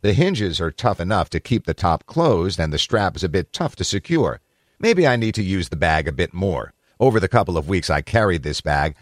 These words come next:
I never used this strap nor felt like the top would accidentally open without it. Maybe this strap should be detachable?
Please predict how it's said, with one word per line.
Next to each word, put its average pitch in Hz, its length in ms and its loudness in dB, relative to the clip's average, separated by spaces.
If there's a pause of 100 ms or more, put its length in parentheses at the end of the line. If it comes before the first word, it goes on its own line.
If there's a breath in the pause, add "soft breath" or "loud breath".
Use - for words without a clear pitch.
I 98 140 0
never 135 300 2
used 117 420 0
this 78 160 -4
strap 65 460 -4
nor 98 200 -2
felt 92 280 0
like 80 200 -2
the 78 100 -6
top 90 320 0
would 85 200 -4
accidentally 92 680 -2
open 82 260 -2
without 104 360 2
it. - 100 -10 (320)
Maybe 85 200 2
this 80 200 -2
strap 85 260 0
should 82 180 -4
be 82 200 -4
detachable? 104 720 -2